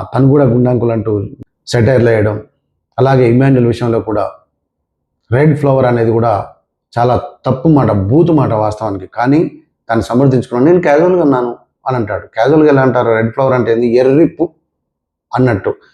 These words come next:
మరి అది హౌస్లో ఉన్న వాళ్ళకు కూడా సడన్గా వెలగలేదు.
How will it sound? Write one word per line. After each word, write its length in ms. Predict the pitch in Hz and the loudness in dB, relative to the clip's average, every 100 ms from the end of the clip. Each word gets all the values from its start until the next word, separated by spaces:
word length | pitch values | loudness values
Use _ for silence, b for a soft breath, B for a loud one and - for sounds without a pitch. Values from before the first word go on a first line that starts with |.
| b - | b -2
మరి 100 | 120 | 0
అది 200 | 113 110 107 104 104 _ _ _ _ _ - | 2 2 2 0 -4 _ _ _ _ _ -6
హౌస్లో 240 | 120 151 190 | 0 2 4
ఉన్న 120 | 160 | 2
వాళ్ళకు 220 | 151 143 | 0 0
కూడా 200 | 131 143 131 110 | 0 0 0 -2
సడన్గా 420 | 120 135 135 117 107 - _ _ - | -4 -4 -2 -2 -4 -8 _ _ -10
వెలగలేదు. 480 | 117 127 131 123 123 | -4 0 2 2 0